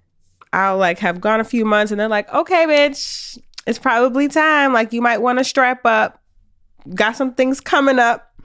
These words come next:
in the next few months, maybe overwhelming. It's best you enroll." <laughs> And so I listen, I enroll.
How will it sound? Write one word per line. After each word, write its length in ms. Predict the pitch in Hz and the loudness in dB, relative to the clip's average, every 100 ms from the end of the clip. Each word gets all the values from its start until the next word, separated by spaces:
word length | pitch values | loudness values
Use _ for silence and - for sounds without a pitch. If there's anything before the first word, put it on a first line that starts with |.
| - | -8
in 120 | 220 226 | 0 2
the 40 | |
next 280 | 214 226 - | 2 -2 -4
few 180 | 247 247 | 0 2
months, 380 | 214 214 - - | 2 0 -6 -8
maybe 460 | 175 175 185 208 | -2 -2 0 -2
overwhelming. 880 | - 208 208 196 190 185 180 180 185 - - - _ | 0 0 0 0 0 0 0 -2 -6 -16 -20 -20 _
It's 220 | 190 185 | -4 -4
best 420 | 165 180 180 - 170 | -2 0 0 -6 -4
you 580 | 170 170 165 160 160 - - - _ _ _ - - _ _ - - _ 190 | -2 0 0 -2 -6 -10 -20 -20 _ _ _ -20 -20 _ _ -20 -20 _ 0
enroll." 560 | 190 175 170 160 143 - _ - - - - | 2 2 2 0 -4 -8 _ -20 -20 -8 -2
<laughs> 120 | 311 - - - | -2 -2 -6 0
And 180 | 285 277 | -2 2
so 520 | 262 214 196 - - | 2 4 2 0 -2
I 120 | 277 | -4
listen, 340 | 320 381 202 185 | -2 -4 -4 -2
I 140 | 196 | 0
enroll. 360 | 220 277 170 | 0 0 -2